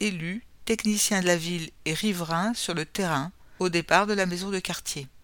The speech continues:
À l'issue de la rencontre, un verre de l'amitié est proposé à tous, à proximité de l'école de secteur. Germaine Tillion le sept novembre, Charles Perrault le cinq décembre. Pour prendre rendez-vous avec Florian Bercot, appelez le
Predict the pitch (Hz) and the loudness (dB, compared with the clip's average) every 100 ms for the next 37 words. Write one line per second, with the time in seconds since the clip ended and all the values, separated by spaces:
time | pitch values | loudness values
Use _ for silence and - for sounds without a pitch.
0 | - 165 185 185 196 156 151 151 170 - | 4 6 6 4 2 2 2 0 -2 2
1 | 233 311 - 175 170 202 190 190 190 - | 2 2 0 2 4 4 4 4 4 2
2 | - 233 - 190 - 175 165 151 - 214 | 2 2 0 -4 -2 0 2 0 -4 -4
3 | - - - - 175 - 220 - 202 185 | -4 -6 -12 -2 0 2 0 2 2 2
4 | - 220 190 170 190 202 190 - - - | 0 0 0 0 0 0 0 -2 -4 -8
5 | 151 139 - - - - 185 190 196 196 | -8 -8 -14 -20 -20 -2 4 6 6 4
6 | - 202 175 180 175 - 160 147 - 156 | 0 -2 -2 0 -2 -4 -8 -6 -4 -4
7 | 175 165 185 240 - - - 208 180 170 | -4 -2 0 0 -2 -4 0 4 4 2
8 | - 160 175 214 - - 151 - 214 220 | -2 -4 -2 -4 -8 -10 -6 0 2 2
9 | 202 - 147 135 - - - - - - | 2 0 -2 -6 -12 -20 -20 -20 -20 -12
10 | - - - 269 254 247 233 220 202 202 | -10 -10 4 4 6 4 4 4 4 4
11 | 170 - 202 196 196 180 175 - - 202 | 4 0 -2 0 0 0 -2 -4 -6 -4
12 | 311 - - 208 208 208 185 185 - - | -4 -10 0 0 2 -2 0 0 -2 -6
13 | 156 | -6